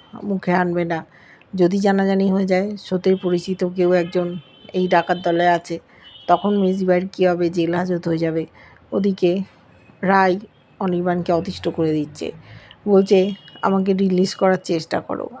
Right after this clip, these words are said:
আমি এখানে আর থাকতে চাই না, এখন তো ঠিক হয়ে গেছি।" ওকে শান্ত হতে বলছে অনির্বাণ, ও যদি উত্তেজিত হয়ে পড়ে, বাচ্চাটার ক্ষতি হতে পারে, তাই সাবধানে সমস্তটা করতে হবে।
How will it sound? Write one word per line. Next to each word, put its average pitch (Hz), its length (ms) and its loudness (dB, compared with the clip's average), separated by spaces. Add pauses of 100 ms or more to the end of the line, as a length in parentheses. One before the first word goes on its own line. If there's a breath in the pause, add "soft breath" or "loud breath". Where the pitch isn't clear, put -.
আমি 196 260 -2
এখানে 190 240 -2
আর 190 180 0
থাকতে - 260 -8
চাই 160 220 0
না, 156 120 -6 (100)
এখন 196 280 -2
তো 202 100 2
ঠিক 202 260 -6
হয়ে 214 180 4
গেছি।" 208 220 0 (1000 loud breath)
ওকে 202 200 4
শান্ত 196 380 2
হতে 208 260 2
বলছে 185 280 2
অনির্বাণ, 170 420 -2 (920)
ও 214 140 6
যদি 208 300 2
উত্তেজিত 202 400 0
হয়ে 196 240 4
পড়ে, 185 260 2
বাচ্চাটার 175 440 0
ক্ষতি - 300 -8
হতে 165 180 -2
পারে, - 240 -6 (600 loud breath)
তাই 185 200 4 (520)
সাবধানে 196 580 0 (180)
সমস্তটা 190 600 -4 (460)
করতে - 300 -6
হবে। - 220 -8